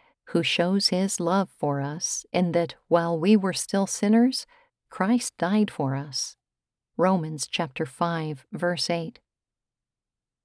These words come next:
The response of God's people in the Old Testament, as well as the New, is to be the same. "You shall love the Lord your God with all your heart and with all your soul and with all your might."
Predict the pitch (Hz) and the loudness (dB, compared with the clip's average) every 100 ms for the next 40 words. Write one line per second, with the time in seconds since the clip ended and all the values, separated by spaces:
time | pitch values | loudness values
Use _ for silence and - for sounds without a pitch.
0 | _ _ _ _ - 196 208 - - 240 | _ _ _ _ 2 4 2 2 4 6
1 | 233 180 - 175 175 160 - 190 147 151 | 6 4 0 0 -2 -2 -2 -2 0 -2
2 | 156 156 165 160 131 180 160 - - 147 | -2 -2 -2 -2 -4 -4 -4 -4 -2 -2
3 | 190 160 151 - - 151 160 170 - - | -6 -8 -4 -6 -2 -2 0 -4 -4 -2
4 | 165 233 170 151 - _ _ - 208 - | 6 8 8 4 -8 _ _ 2 2 4
5 | 240 - 147 170 - 196 202 151 147 135 | 4 2 -2 -4 -2 2 2 0 -6 -12
6 | _ _ _ _ _ 175 208 220 180 156 | _ _ _ _ _ 4 6 6 4 -2
7 | 151 185 226 220 156 160 165 214 208 208 | 0 4 4 4 2 2 2 4 4 2
8 | 220 165 156 156 156 143 147 156 170 175 | 2 -2 -4 -4 -4 -4 -2 -2 -2 -2
9 | 190 - 160 165 - 190 190 202 160 160 | -2 -2 -4 -4 -2 -2 0 -2 -2 -2
10 | 165 190 196 - 156 143 147 165 - 180 | -2 -4 -4 -2 -2 -2 -6 -8 -4 -2
11 | 180 - 156 151 156 180 170 156 139 - | -2 -2 -4 -2 -4 -4 -4 -4 -6 -10